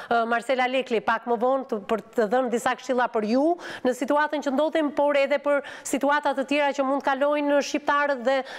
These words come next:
ndoshta nuk dinë se si të reagojnë ndaj, ë, këtyre, ë, situatave. Ndalojmë pak edhe në, në një moment, ë, tjetër.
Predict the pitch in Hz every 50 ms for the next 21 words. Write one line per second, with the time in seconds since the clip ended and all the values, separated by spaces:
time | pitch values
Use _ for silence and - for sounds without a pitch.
0 | - - 240 240 254 294 285 285 294 277 269 277 233 220 262 285 285 254 - 254
1 | 214 - 277 - 247 226 247 240 233 214 254 247 226 214 220 220 220 208 - -
2 | - - - - 226 220 220 - 220 208 - - 269 254 233 233 233 226 220 208
3 | 214 - 220 220 220 208 202 - - 226 - 214 196 185 - 175 165 165 170 160
4 | - - - - - - 233 226 220 247 311 330 269 320 311 311 320 311 254 302
5 | 294 285 285 285 269 202 226 247 254 254 254 262 254 247 233 233 233 233 226 220
6 | 208 - - 214 208 208 208 - - 202 196 196 226 185 180 180 180 160 156